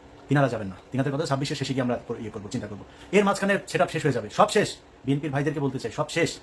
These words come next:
দুদকের একজন চেয়ারম্যান আপনাদের দলের ক্যান্ডিডেট ছিল, সে বিএনপি করে না, খুব সৎ মানুষ। বিএনপির ওই চয়েসটা ভয়ঙ্কর রকমের,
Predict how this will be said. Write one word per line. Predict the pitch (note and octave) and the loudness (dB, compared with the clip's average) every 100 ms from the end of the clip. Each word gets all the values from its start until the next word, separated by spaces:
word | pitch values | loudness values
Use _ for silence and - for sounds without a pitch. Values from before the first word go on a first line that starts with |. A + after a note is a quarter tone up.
| - - A2+ | -18 -18 -2
দুদকের | D#3 F#3 F#3 | 0 2 2
একজন | F3 | 0
চেয়ারম্যান | D#3+ D#3+ E3+ | 0 0 2
আপনাদের | D3 D#3 D3 | 0 0 2
দলের | C#3+ D#3 | 4 4
ক্যান্ডিডেট | C3 C3 B2+ | 2 0 -2
ছিল, | A2 G2 - - - - - - - | -6 -12 -16 -20 -20 -20 -20 -20 -16
সে | - D#3 | -6 0
বিএনপি | C#3+ D#3 | 0 2
করে | D3+ C3 | 2 0
না, | G#2+ | 0
খুব | D3 | -6
সৎ | - C3 | -6 -6
মানুষ। | G#2+ - - - - - - - | -10 -12 -16 -20 -20 -20 -18 -2
বিএনপির | C3+ C#3+ | 0 2
ওই | D3+ | 2
চয়েসটা | D3 C#3+ F3 | 2 0 -2
ভয়ঙ্কর | B2+ F3+ F3 | 0 0 0
রকমের, | D#3+ D3+ | -2 0